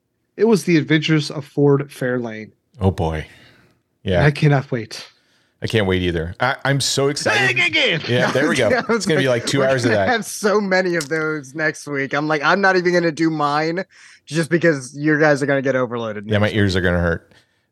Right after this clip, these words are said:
Speaker 2: So here's,
Speaker 3: <laughs>
Speaker 2: here's the other thing. I got so excited about this that there was one Andrew Dice Clay film I've never seen. Uh, and I tracked it down, uh, from Germany, I think, on a special edition Blu-ray.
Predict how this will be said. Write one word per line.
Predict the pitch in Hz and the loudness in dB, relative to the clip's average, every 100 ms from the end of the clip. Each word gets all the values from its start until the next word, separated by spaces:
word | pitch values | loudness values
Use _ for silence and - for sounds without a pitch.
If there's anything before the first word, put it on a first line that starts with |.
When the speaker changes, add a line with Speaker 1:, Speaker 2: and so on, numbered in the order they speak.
| 156 196 180 | -6 -4 0
Speaker 2:
So | 175 175 | 0 2
here's, | - 214 170 | 2 0 0
Speaker 3:
<laughs> | 165 | -2
Speaker 2:
here's | 185 | 0
the | 147 147 | 0 2
other | 135 | 2
thing. | 113 | 2
I | 104 | 2
got | 120 - | 0 0
so | - 151 | 0 0
excited | - 127 127 | 0 0 2
about | 104 92 98 | 2 0 2
this | 92 87 - | 0 0 -6
that | - 110 107 | -4 -2 0
there | 123 | 0
was | 135 95 | 0 -2
one | 90 98 135 135 92 92 95 | -2 -2 0 0 0 -2 -4
Andrew | 110 110 117 | -2 0 0
Dice | 113 110 - | 0 0 -2
Clay | - 120 117 | -4 -2 0
film | - 92 | 0 0
I've | 90 87 | 0 0
never | 95 104 123 | 0 2 0
seen. | 123 - 101 95 120 170 - _ _ _ _ _ _ - | -2 -2 -2 -2 -2 -6 -10 _ _ _ _ _ _ -4
Uh, | 104 101 98 95 92 92 92 110 | 2 4 4 2 2 2 0 0
and | 101 | 0
I | 92 | 0
tracked | - 127 123 - | 0 0 0 -2
it | 104 | 0
down, | 104 101 98 95 95 - _ - | 2 2 2 0 -4 -8 _ -10
uh, | 90 98 | -6 -6
from | 92 107 92 80 | -4 -2 0 -2
Germany, | - 120 156 110 85 87 | -2 0 2 0 0 -2
I | |
think, | 85 92 87 92 | -2 -2 -2 -2
on | 90 | -2
a | |
special | - 107 - 104 | 0 -2 0 0
edition | 95 - 92 | 0 -4 -4
Blu-ray. | 87 101 87 80 82 - | 0 2 2 0 -4 -6